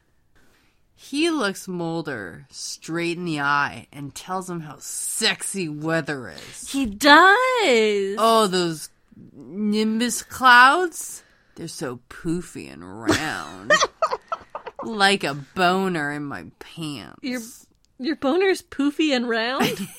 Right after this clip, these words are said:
Speaker 1: <laughs> I know, I have to get it checked out.
Speaker 2: <laughs>
Speaker 1: Friends, if your boner's poofy and round, go see a doctor.
Speaker 2: Please.
Speaker 1: Please, please. Well,
Speaker 2: He's just cute, it's fine.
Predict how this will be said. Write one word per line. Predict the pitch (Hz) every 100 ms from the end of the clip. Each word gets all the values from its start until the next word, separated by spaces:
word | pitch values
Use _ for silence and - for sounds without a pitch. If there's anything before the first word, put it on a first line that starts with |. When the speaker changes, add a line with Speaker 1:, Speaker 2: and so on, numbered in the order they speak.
| -
Speaker 1:
<laughs> | - - -
I | 285
know, | 269 269 233
I | 277
have | 269
to | 240
get | 220 240
it | 170
checked | - - 104 -
out. | - 180
Speaker 2:
<laughs> | 571 - 605 466 - 640 466 - 269 - - - -
Speaker 1:
Friends, | 320 311
if | 247
your | 330 381
boner's | 220 190 170 165
poofy | 214 180 156
and |
round, | 147 139
go | 202 466
see | 294
a | 156
doctor. | 131 190 - - -
Speaker 2:
Please. | - 262 247 208 196
Speaker 1:
Please, | 165 233 403 - - -
please. | 202 370 - - - _ _ _ -
Well, | 185 170 - _ _ _
Speaker 2:
He's | - 294
just | 269 233 -
cute, | 180 - -
it's | -
fine. | - - -